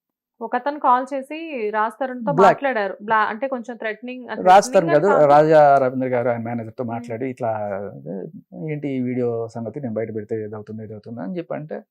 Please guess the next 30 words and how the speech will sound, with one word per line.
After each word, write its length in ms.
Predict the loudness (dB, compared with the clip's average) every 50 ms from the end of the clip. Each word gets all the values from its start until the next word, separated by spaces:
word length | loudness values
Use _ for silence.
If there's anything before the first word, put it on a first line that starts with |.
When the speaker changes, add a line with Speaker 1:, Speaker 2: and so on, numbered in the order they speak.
| _ _ _ _ _ _ _ _ _ _ _ _ _
Speaker 2:
"సర్లే 220 | -16 -12 -10 -8 -6
నేను 220 | -6 -4 -6 -6 -6 -8 -8 -10 -10 -10 -10 -10 -12 -14 -16 -16 -18 -20 _ _ -8 -8
చెప్పండి 260 | -6 -6 -6 -6 -6
బాస్, 380 | -6 -8 -8 -10 -10 -12 -12 -10
ఆ, 420 | -8 -8 -8 -10 -12 -14 -16 -18 -20 -20 _ _ _ -10
ఎందుకు 200 | -8 -6 -4 -4
దాని 180 | -4 -4 -6 -8
గురించి 220 | -10 -10 -12 -14
ఊరికే 160 | -14 -12 -10
అనవసరం 280 | -10 -10 -10 -12 -12 -12
లేనిది 280 | -10 -10 -10 -10 -10
రచ్చ 200 | -12 -14 -14 -14
చేస్తారంటే," 500 | -12 -12 -14 -14 _ -20 -18 -18 -18 -20 _ _ _ _ _ _ _ _ _ _ _ _ -8 -6
ఆ, 100 | -6 -6 -8 _ _ -6
రెండు 140 | -4 -2 0
లక్షలు, 220 | -2 -2 -2 -4 -4
మూడు 140 | -2 -4
లక్షలు 200 | -4 -4 -4 -4
డిమాండ్ 320 | -4 -2 -2 -2 -2 -2 -4
చేసినట్టు 720 | -4 -6 -8 -10 -12 -10 _ -6 -4 -4 -4 -6 -8 -12 _ _ _ _ _ _ _ _ _ _ _ _ _ _ _ _ _ _ _ _ _ _ _ _ _ _ _ _ _ _ _ _ _ _ _ _ 0
ఈయన 120 | 4 6
ఒప్పుకున్నాడు. 420 | 6 6 4 2 -2 -2 -2 -4 -8 _ _ _ _ _ _ _ _ _ _ _ _ _ _ _ _ _ _ -18
Speaker 1:
Hmm. 200 | -18 -18 -18 -20 -20 _ _ _ _ _ _ -4
Speaker 2:
ఈ 80 | -4
వ్యక్తి 260 | -4 -4 -4 -6 -6
ఒప్పుకున్నాడు. 520 | -6 -6 -6 -4 -2 0 0 0 -2 -4 -6 -8 _ _ _ -20 -20 _ _ _ _ _ _ _ _ -2
అయితే 260 | 0 0 2 2 2 4 4 4 2 2 0 -2 -4 -8 _ _ _ _ -4
అదే 160 | 2 6 6
రోజు 200 | 6 6 4 2
రాత్రి, 340 | 2 0 0 0 -2 -6 -16